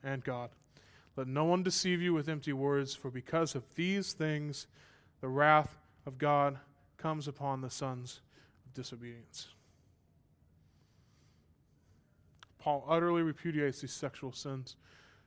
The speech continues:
but he desires to convey their seriousness. But he does it without mentioning the details of the depravity.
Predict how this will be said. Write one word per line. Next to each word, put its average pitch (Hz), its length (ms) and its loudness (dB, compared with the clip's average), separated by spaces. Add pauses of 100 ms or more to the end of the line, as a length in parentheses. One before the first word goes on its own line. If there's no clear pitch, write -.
(380)
but 143 100 -2
he 175 80 6
desires 175 540 10
to 180 100 0
convey 180 460 6
their 160 140 4
seriousness. 143 960 0 (1400)
But 180 120 -4 (380)
he 175 160 2
does 190 340 6
it 180 140 4
without 180 300 6
mentioning 196 420 2
the 175 100 4
details 170 560 2
of 156 120 -2
the 160 80 0
depravity. 156 640 0